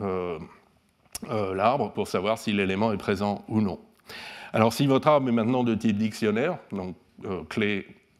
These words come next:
porte des, des, des paires de clés et de valeurs à chaque nœud, ben, c'est un peu la même chose, sauf que ici, on renvoie soit known si on n'a pas trouvé la clé, soit, euh, somme et de la valeur associée si on l'a trouvée.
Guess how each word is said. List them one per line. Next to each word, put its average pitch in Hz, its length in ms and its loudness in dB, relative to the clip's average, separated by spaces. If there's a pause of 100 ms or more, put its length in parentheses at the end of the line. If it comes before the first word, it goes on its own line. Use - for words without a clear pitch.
(320)
porte 98 200 2
des, 92 240 0
des, 92 320 -2
des 90 160 -4
paires 104 220 0
de 98 100 -2
clés 101 200 0
et 95 40 -2
de 92 60 -4
valeurs 90 320 -4 (200)
à 95 80 -8
chaque - 260 -8
nœud, 101 220 -2 (440)
ben, 104 140 0
c'est 95 220 0
un 90 80 0
peu 101 140 2
la 98 120 4
même 87 180 -2
chose, 156 240 4
sauf 98 260 -2
que 117 380 2
ici, 101 500 0
on 104 180 2
renvoie 95 380 0
soit 98 220 0
known 113 400 2
si - 140 -12
on 90 60 -6
n'a 85 80 -6
pas 101 120 0
trouvé 92 360 -2
la 87 140 -4
clé, 98 360 -4 (420)
soit, 107 760 0
euh, 90 600 2
somme 110 540 0 (300)
et 92 120 -6
de 90 100 -6
la 92 140 -2
valeur 92 260 -2
associée 98 520 -4
si 107 160 -8
on 95 80 -6
l'a 87 140 -8
trouvée. - 320 -12